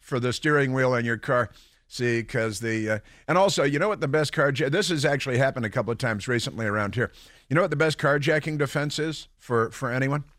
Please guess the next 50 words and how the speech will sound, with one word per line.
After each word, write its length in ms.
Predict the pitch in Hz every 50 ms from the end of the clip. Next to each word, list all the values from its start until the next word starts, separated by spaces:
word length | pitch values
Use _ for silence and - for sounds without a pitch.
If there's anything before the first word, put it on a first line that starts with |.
| _ _ _ _ _ _ _
A 120 | - 135
stick 260 | 117 - - - 208 -
shift. 400 | - - 127 78 - - - - - _ _ _ _ _ _ _ _ _ _ -
A 80 | 113 107
stick 260 | - - 208 196 151
shift 320 | - - 160 151 143 -
is 140 | 139 120 110
the 80 | - 120
best 240 | 131 131 127 -
carjack. 380 | - 143 123 120 110 123 120 - - - - - _
There 120 | 135 147 156
were, 180 | 156 151 151
ins-, 300 | 151 190 254 269 - - -
uh, 60 | 165 170
they, 240 | 160 147 156 139 - 156 151 -
right, 200 | 156 - 220 -
Michael? 260 | 214 226 233 233 233 214
There 100 | 190 175
were, 220 | 170 165 151 - - 151 143 -
uh, 100 | 151 151 127 - 123 - _
at 140 | 147 143 110
least 260 | 156 185 190 151 -
one, 300 | 139 151 156 160 151 135
and 120 | 123 120 123
I 80 | 123
think 220 | 117 - 151 139 123
a 60 | 123
couple 280 | 113 156 147 139 131
of 120 | 127 117 117
instances 640 | 139 147 135 - 139 120 - - 120 107 104 - 143
recently, 420 | 165 190 180 - 139 117 117 110 - - - - - - - - _
where 200 | 131 139 143 139
the 180 | 127 131 135
armed 300 | 117 147 165 165 160 143
carjackers 640 | - 185 180 190 196 147 143 135 120 - 135 120 -
come 160 | - 147 135
and 120 | 131 120
force 300 | 113 - 165 170 170 -
people 320 | - - 175 165 - 147 151
out 100 | 139 135
of 100 | 135 120
their 140 | 123 117 113
car, 300 | - - 156 143 127 113
'cause 320 | - - 131 120 110 98
that's, 300 | 131 135 131 131 - -
this 100 | 147 139
is 100 | 123 127
what 220 | 135 135 123 110
Democrats 500 | 110 139 127 120 110 - 135 113 107 -
do, 240 | - - 208 196 143